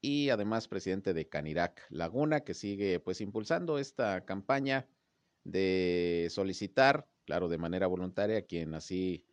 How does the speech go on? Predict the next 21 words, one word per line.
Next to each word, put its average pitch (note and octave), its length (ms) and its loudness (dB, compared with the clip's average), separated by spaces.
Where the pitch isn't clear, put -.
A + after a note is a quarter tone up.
lo E2 240 -6
pueda F#2+ 260 2
hacer, C3 420 0
eh, C2 800 -8
que F#2 180 2
presente A#2+ 680 2
al F2 220 0
llegar F#2 240 0
a G2 40 0
un F#2+ 120 -4
restaurante, A#2 720 -2
a F2+ 40 0
un F#2+ 160 -4
bar, G2+ 240 2
su G2+ 160 -8
certificado A2 640 -2
de C3 80 0
vacunación, A#2 720 -2
pues D#3+ 160 -6
nada D#3 180 0
más, D3 380 -4